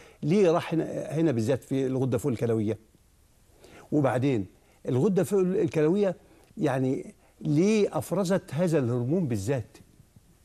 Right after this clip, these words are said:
ما كان ممكن، ممكن تفرز، آه، هرمون آخر. وبعدين الشيء العجيب جدًا،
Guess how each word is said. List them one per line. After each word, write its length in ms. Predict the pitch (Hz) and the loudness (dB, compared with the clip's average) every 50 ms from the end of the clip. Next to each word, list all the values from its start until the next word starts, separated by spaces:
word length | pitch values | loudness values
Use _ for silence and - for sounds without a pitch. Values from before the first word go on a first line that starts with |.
| - _ - _ _ _ _ _ _ - | -20 _ -20 _ _ _ _ _ _ -8
ما 60 | 123 | -6
كان 160 | 110 - 151 143 | -2 0 2 2
ممكن، 480 | 175 170 - 165 170 160 160 165 - | 2 2 2 0 0 2 0 -2 -2
ممكن 280 | 160 147 156 135 190 - | -2 -4 -2 -2 -2 -2
تفرز، 340 | 190 165 - 147 110 104 127 120 - - - - _ - - | -2 -4 -4 -4 -4 -4 -4 -6 -6 -12 -20 -20 _ -8 -2
آه، 240 | 139 135 139 135 | 0 0 0 0
هرمون 320 | 123 127 147 135 147 190 - | 0 -2 -2 0 0 -2 -2
آخر. 320 | - 190 175 - - 123 - _ _ _ _ _ _ _ _ _ _ - _ - - - - - - - - - | -2 -4 -4 -4 -8 -16 -18 _ _ _ _ _ _ _ _ _ _ -20 _ -20 -20 -20 -20 -20 -20 -12 -4 -2
وبعدين 680 | 139 127 131 135 120 131 127 202 220 214 180 165 - - - - - - - | 0 2 2 2 0 0 0 0 0 0 0 -2 -6 -10 -18 -20 -18 -10 -6
الشيء 420 | 135 117 98 - - 240 226 - | -6 -6 -4 -4 -2 -2 0 0
العجيب 640 | 175 156 131 104 117 113 120 165 208 196 123 104 98 - - 165 | 0 0 0 2 0 0 2 2 2 0 0 -4 -8 -10 -6 0
جدًا، 440 | 165 156 120 104 113 127 120 127 | 0 0 0 0 -2 0 -2 -2